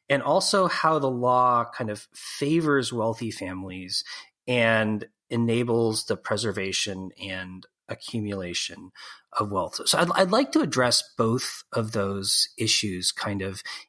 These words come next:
in order as, as you do in your paper, and, and start with th-, this idea of the sort of conceptualization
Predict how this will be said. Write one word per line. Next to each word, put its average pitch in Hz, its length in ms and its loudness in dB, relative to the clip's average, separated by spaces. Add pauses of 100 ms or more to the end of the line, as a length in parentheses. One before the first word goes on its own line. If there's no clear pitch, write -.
(100)
in 120 140 2
order 95 580 0
as, 101 360 0
as 107 180 -4
you 101 80 -6
do 98 440 -6 (220)
in 104 160 -6
your 95 140 -8
paper, 92 500 -4 (400)
and, 175 200 0
and 180 180 2
start 277 420 2
with 277 160 0
th-, 175 240 -2
this 151 180 0
idea 117 720 -2
of 104 420 -4 (260)
the 123 80 -6
sort 135 180 0
of 117 180 -8
conceptualization 98 1600 -2